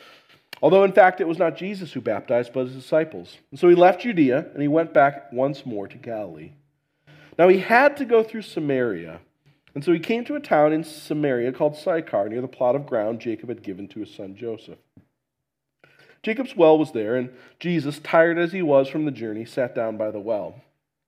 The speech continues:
It was about noon when a Samaritan woman came to draw water. Jesus said to her, "Will you give me a drink?"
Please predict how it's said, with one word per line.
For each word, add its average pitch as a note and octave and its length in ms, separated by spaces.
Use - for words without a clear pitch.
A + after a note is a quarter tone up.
It C#3+ 40
was D3 100
about G3+ 300
noon C#3 380
when D3 120
a C#3+ 40
Samaritan D#3+ 500
woman B2+ 180
came C#3 320
to B2 80
draw A#2 240
water. A2 520
Jesus F3 300
said D#3+ 240
to D3+ 60
her, C3+ 260
"Will D3+ 120
you D#3+ 80
give F#3 240
me F#3+ 140
a D#3+ 60
drink?" D3 540